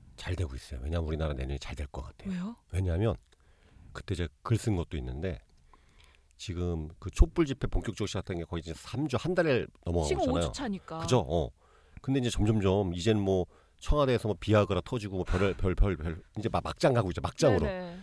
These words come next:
Speaker 1: 그 박근혜 대통령, 박 대통령 정권 지-, 지지율 사 프로까지 빠지-, 사 프로는 표본오차 빠지면 아예 없는 거예요, 유지율, 지지율이. 어, 그러니까 점점점 더 개판이 돼가고 있거든요.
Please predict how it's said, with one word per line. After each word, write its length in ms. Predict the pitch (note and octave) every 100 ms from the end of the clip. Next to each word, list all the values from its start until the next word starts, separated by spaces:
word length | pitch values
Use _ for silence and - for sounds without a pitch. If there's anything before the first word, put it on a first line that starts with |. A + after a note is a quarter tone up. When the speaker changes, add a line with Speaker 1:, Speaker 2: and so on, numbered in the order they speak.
| -
Speaker 1:
그 240 | - B2 A#2
박근혜 320 | G2 B2 A#2
대통령, 260 | - A2+ G#2+ -
박 120 | -
대통령 320 | A#2 - G2+
정권 300 | G2 F#2 - _
지-, 140 | -
지지율 260 | - G#2+ G#2
사 140 | -
프로까지 360 | B2+ A#2 G#2+ F#2+ -
빠지-, 220 | C#3+ G#2
사 160 | - F#3
프로는 420 | - E3+ F3 E3+ - - - -
표본오차 440 | G3 A#3 G3+ D#3+
빠지면 440 | - D#3 C#3+ D3 G#2+
아예 80 | G#2
없는 280 | F#2+ C#3 A#2
거예요, 160 | A#2
유지율, 240 | F2+ F#2+ F2+
지지율이. 520 | - G#2+ G2+ F#2+ D#3
어, 140 | F#2 F2+
그러니까 480 | A#2+ A#2 D3 C3 - - - - -
점점점 440 | A#2+ E3 E3 C#3+
더 100 | -
개판이 380 | - A2 A#2 A2+
돼가고 260 | F#2 E2 D2+
있거든요. 460 | E2 D#2 E2+ F2